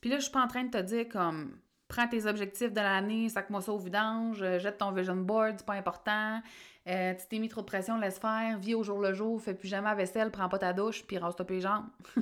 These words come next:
<laughs> OK ? Ce que je suis en train de te dire, c'est de te poser la question suivante. Est-ce que je suis heureuse aujourd'hui ? Oui ?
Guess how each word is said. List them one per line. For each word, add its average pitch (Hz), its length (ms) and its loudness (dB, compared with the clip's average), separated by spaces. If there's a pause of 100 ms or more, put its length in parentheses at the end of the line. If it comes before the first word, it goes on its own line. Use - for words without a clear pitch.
(160)
<laughs> - 220 -20
OK ? - 240 -8 (1800)
Ce - 120 -20
que 294 100 4
je 269 80 6
suis 277 80 4
en 247 120 6
train 262 180 2
de 226 100 4
te 196 60 0
dire, 247 260 4
c'est 254 540 -2
de 208 160 2
te 220 140 0
poser 208 300 0
la 226 140 2
question 190 380 -4
suivante. 185 680 -4 (380)
Est-ce 214 160 -2
que 247 100 0
je 240 60 -2
suis 233 100 -2
heureuse 196 360 2
aujourd'hui ? 170 440 -6 (1700)
Oui ? 196 320 -6